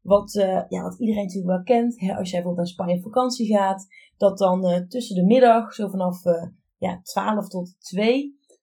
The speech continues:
eh, dat dan gewoon de winkels dichtgaan. Eh, dat de restaurants dichtgaan en dat mensen gewoon even naar huis toe gaan om en te lunchen, maar ook even een powernap te doen.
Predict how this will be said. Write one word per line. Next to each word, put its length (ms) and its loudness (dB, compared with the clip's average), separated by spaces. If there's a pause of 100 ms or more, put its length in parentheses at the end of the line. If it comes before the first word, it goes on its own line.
(120)
eh, 260 2
dat 100 -2
dan 80 0
gewoon 160 2
de 60 2
winkels 300 -2
dichtgaan. 680 -2 (280)
Eh, 220 2
dat 140 -2
de 80 -4
restaurants 540 -2
dichtgaan 640 0 (200)
en 140 0
dat 100 -4
mensen 280 -4
gewoon 160 0
even 140 -2
naar 100 0
huis 220 0
toe 120 -6
gaan 440 -2
om 680 -6
en 180 2
te 120 0
lunchen, 500 -4 (180)
maar 160 -6
ook 180 2
even 220 2
een 100 -2
powernap 440 4
te 100 -14
doen. 300 -10